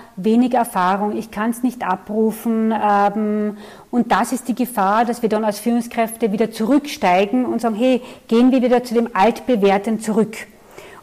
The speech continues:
Und, ähm, ich glaube, das sollten wir genau nicht tun. Wir sollten jetzt zuhören und wirklich ehrlich sein und sagen, was hat denn jetzt gut funktioniert, besser funktioniert,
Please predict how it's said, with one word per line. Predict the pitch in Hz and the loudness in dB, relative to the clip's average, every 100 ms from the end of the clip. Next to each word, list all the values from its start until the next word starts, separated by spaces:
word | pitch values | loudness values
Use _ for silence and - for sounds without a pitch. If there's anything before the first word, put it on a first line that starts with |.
| - | -2
Und, | 214 214 - | 0 0 2
ähm, | 196 196 202 202 202 202 202 - | 4 4 2 0 -2 -4 -8 -6
ich | - - | -6 0
glaube, | 214 214 226 247 247 | 4 6 6 4 4
das | 233 220 | 0 0
sollten | 226 220 233 | 0 2 0
wir | 226 | 0
genau | 226 208 190 | 0 0 2
nicht | 226 247 - | 2 0 -2
tun. | 254 247 | -2 0
Wir | 220 | 0
sollten | 220 220 214 226 | 0 0 -2 -2
jetzt | 214 214 - - | -4 -4 -14 -4
zuhören | 262 240 262 240 247 240 | -2 0 2 2 0 -2
und | 220 214 - | -2 -4 -2
wirklich | 254 254 247 208 | -2 -2 -4 -2
ehrlich | 208 220 233 | -2 0 -4
sein | 226 214 220 | -6 -4 -4
und | |
sagen, | 220 214 202 | -4 -4 -2
was | 208 | -4
hat | 180 202 | -4 -2
denn | 247 | 0
jetzt | 226 226 - | 0 -2 -2
gut | 277 277 | -2 0
funktioniert, | 254 240 240 226 226 | -4 -4 -4 -4 -4
besser | 226 233 254 | -2 -2 -4
funktioniert, | - 233 226 240 226 233 | -4 -6 -2 -2 0 -2